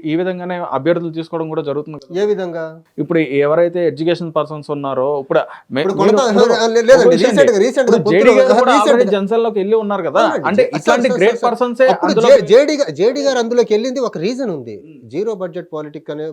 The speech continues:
Speaker 2: పాలిటిక్స్ అనే ఒక మెకానిజం మా అధ్యక్షుల వారికి చాలా దగ్గరగా ఉన్న, ఉండే అంశం కాబట్టి
Speaker 1: Hmm.
Speaker 2: ఎలక్షన్ని ఎలక్షన్గా జరగాలి, జ-, ఎలక్షన్లో, ఎలక్షన్ టైంలో ఓటర్లకి డబ్బు, మద్యం ప్రభావం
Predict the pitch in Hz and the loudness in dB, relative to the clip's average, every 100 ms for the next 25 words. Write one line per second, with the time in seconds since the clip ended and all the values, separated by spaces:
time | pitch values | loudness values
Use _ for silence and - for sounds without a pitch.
0 | 147 143 160 165 175 160 139 120 120 160 | -12 -12 -12 -12 -12 -10 -10 -12 -12 -12
1 | 175 165 226 233 160 139 170 180 165 165 | -12 -12 -14 -12 -12 -12 -12 -12 -12 -12
2 | 214 262 _ _ - 165 170 143 151 240 | -14 -16 _ _ -10 -8 -6 -8 -4 -4
3 | 233 220 202 180 180 156 185 196 160 170 | -4 -6 -6 -6 -8 -6 -4 -4 -6 -8
4 | 196 160 131 113 147 202 _ 131 143 175 | -8 -10 -10 -12 -12 -14 _ -10 -6 -4
5 | 214 233 226 175 180 190 208 202 180 170 | -6 -6 -4 -4 -6 -6 -8 -8 -8 -8
6 | 170 190 214 165 151 143 143 190 202 202 | -6 -6 -8 -8 -10 -8 -8 -8 -6 -8
7 | 190 180 156 190 208 185 165 190 165 185 | -6 -6 -6 -8 -8 -8 -8 -8 -6 -6
8 | 202 180 170 180 135 151 170 196 151 151 | -8 -8 -10 -10 -10 -8 -8 -8 -8 -12
9 | 185 156 151 170 180 | -14 -14 -12 -10 -10